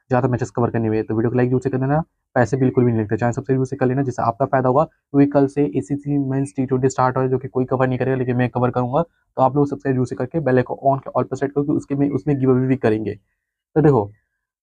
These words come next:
सिंधु अच्छा ऑप्शन है, टीम दस पहली बात तो कैप्टनसी इस बार मिला है, एक अच्छा option, लेकिन इसका ये मतलब नहीं कि के फेरेंक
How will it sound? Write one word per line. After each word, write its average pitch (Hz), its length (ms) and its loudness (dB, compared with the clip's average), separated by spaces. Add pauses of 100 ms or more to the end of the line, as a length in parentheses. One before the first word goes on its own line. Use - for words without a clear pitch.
(460)
सिंधु 156 220 6
अच्छा 180 200 4
ऑप्शन 160 220 0
है, 165 100 2
टीम 160 180 0
दस 147 80 -2
पहली 156 140 0
बात 151 100 2
तो 151 60 -2
कैप्टनसी 147 420 0
इस 143 100 -4
बार 147 120 4
मिला 143 220 4
है, 156 160 -2
एक - 100 -4
अच्छा 131 180 0
option, 143 180 -4
लेकिन 156 260 -2
इसका 151 220 -6
ये 156 120 2
मतलब 147 220 0
नहीं 156 100 2
कि 160 100 2
के 139 180 2
फेरेंक 139 480 0